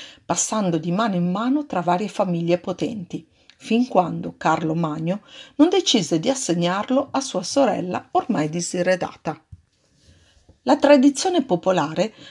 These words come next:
rafforzata dai poemi cavallereschi del dodicesimo secolo, vuole che a Sutri sia nato Orlando Paladino. La leggenda racconta che Berta, la sorella di Carlo Magno,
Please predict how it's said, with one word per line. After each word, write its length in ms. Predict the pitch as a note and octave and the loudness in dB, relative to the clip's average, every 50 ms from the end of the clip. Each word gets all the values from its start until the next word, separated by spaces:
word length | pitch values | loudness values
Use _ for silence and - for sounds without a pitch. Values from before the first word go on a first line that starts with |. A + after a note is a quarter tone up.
| - _ | -14 _
rafforzata 720 | - D#3+ E3 - - F3+ F3 - - - A#3+ C#4 C#4 - F#3 | -2 -2 -2 2 0 0 0 0 -2 0 0 0 2 0 0
dai 220 | E3+ E3 E3+ E3+ | 0 0 0 0
poemi 420 | E3+ - E3+ E3 F#3 A3 G#3 F#3 | -2 -2 -2 -2 0 0 -2 -4
cavallereschi 880 | - - F3 D#3 E3+ E3 E3 F3 F#3 D#3+ F3+ G3 G3 - - - - E3 | -4 -6 -6 -4 -2 -4 -2 -2 -2 -2 -2 -2 -4 -6 -10 -8 -8 -6
del 400 | D#3+ E3 F3 E3+ E3 E3+ E3+ - | -4 -2 0 0 0 -2 -2 -6
dodicesimo 720 | _ A3 F3 F3 E3 D#3 E3+ E3 - G#3+ G#3+ - - E3 F3+ | _ -10 -4 -4 -4 -4 -4 -6 -4 -6 -4 -4 -4 -6 -6
secolo, 560 | F3+ - - B3+ C4+ C4 - C#4+ D4 C#4+ C#4+ - - - - - - _ | -6 -2 0 0 0 0 0 0 0 0 -2 -8 -18 -20 -20 -20 -18 _
vuole 300 | F4 G4+ E4 - E3+ - | 4 4 6 6 4 0
che 120 | - B3 | 0 -2
a 60 | B3+ | -2
Sutri 520 | B3+ - - C#4+ D#4+ D#4+ - - F#4+ E4+ - - | -2 -4 -6 -6 -8 -8 -8 -8 -8 -8 -8 -10
sia 220 | - - G#4 G4 | -10 -4 -4 -2
nato 360 | E4+ A3+ E3+ E3+ - - C4 | -2 -2 -4 -4 -2 0 2
Orlando 520 | C#4 C#4+ C4+ B3 G#3+ F#3 F#3 F3 F3 F#3 F3+ | 2 2 2 0 -2 0 -2 -2 -2 -2 0
Paladino. 680 | - F3 F3 F#3 F3 D#3 F3+ E3 E3 D#3 - - F3 - _ _ _ _ - - - - - - _ _ | 0 0 2 0 -2 -2 -4 -8 -6 -6 -8 -8 -10 -14 _ _ _ _ -20 -20 -20 -20 -20 -20 _ _
La 140 | - F#3+ | 0 0
leggenda 720 | G#3 G3+ G3+ G#3 F#3+ F3+ G3 F#3 F3 E3+ E3 E3+ E3+ E3 | 2 2 0 -2 -2 0 0 0 2 2 0 0 0 0
racconta 540 | F3 F#3+ F3+ - - F#3 F3+ F3 E3+ F3 E3+ | 0 -2 -4 -2 -2 0 0 0 0 -4 -4
che 120 | - - E3+ | -4 -6 -2
Berta, 560 | D#3+ F3 D#3+ E3 - - - _ F3+ F3 F3+ | -2 -2 -2 -2 -8 -12 -6 _ 0 0 0
la 120 | F3 E3 D#3 | -2 -4 -8
sorella 480 | - - - E3 E3 F3 F3+ E3+ E3+ | -10 -10 -8 -4 -2 0 0 0 -2
di 80 | E3 F3+ | -4 -4
Carlo 320 | - - E3+ - F#3 F3+ | -4 -4 -2 0 0 0
Magno, 420 | F3 F3 D#3+ D#3 D#3+ E3+ E3 E3 | 0 0 -2 -2 -4 -4 -6 -6